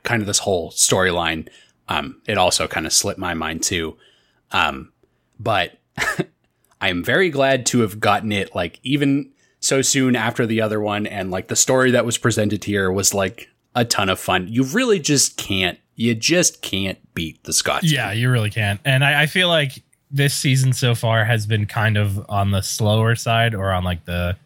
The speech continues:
Speaker 2: the not as great side so far. So to have this come up when it did, I think is, is really good. It's, like, re-energizing for the rest of the season.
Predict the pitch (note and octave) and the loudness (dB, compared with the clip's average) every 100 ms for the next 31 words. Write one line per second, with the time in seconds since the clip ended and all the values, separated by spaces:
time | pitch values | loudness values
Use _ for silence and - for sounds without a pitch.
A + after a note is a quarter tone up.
0 | _ _ _ _ C3 A2 A#2+ D3+ C#3 C3+ | _ _ _ _ 0 0 2 2 2 2
1 | C#3 A#2+ B2+ B2+ C3 - C#3+ C#3 D3 C#3 | 2 2 2 2 -2 0 2 2 0 -2
2 | D3 D3 D3 D3 C#3+ C3 A2+ G#2 G2 A2 | -2 0 2 2 2 0 0 0 2 0
3 | G2+ G#2 G2+ - B2+ G#2 G#2 - - A#2 | 0 -2 -4 0 2 2 0 -2 -2 2
4 | G#2 F#2 G2 G2 F#2 G2+ F2 F2+ F2+ F2+ | 2 2 2 2 2 0 -2 -2 -2 -4
5 | E2 G2+ F#2 F2 F#2 F2+ G2+ F#2 G2+ F#2 | -2 0 0 2 2 2 0 0 2 2
6 | F2+ E2+ F2+ F2+ F#2 A2 C3 - - C#3 | 0 -2 -2 -2 -2 -2 -6 -8 -4 0
7 | A#2+ A#2 - A#2+ A#2+ C3 B2+ B2+ | 2 2 0 -2 -2 0 0 0